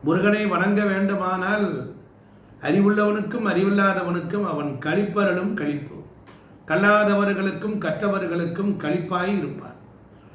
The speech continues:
முருகானை எப்படி வணங்கலாம், யார் எப்படி வழிபட்டால் எல்லாம் அதிர்ஷ்டம் பெருகி இருக்கிறது.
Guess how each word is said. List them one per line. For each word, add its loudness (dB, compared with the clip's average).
முருகானை 2
எப்படி -2
வணங்கலாம், -2
யார் 2
எப்படி -2
வழிபட்டால் -2
எல்லாம் 0
அதிர்ஷ்டம் -2
பெருகி 2
இருக்கிறது. -4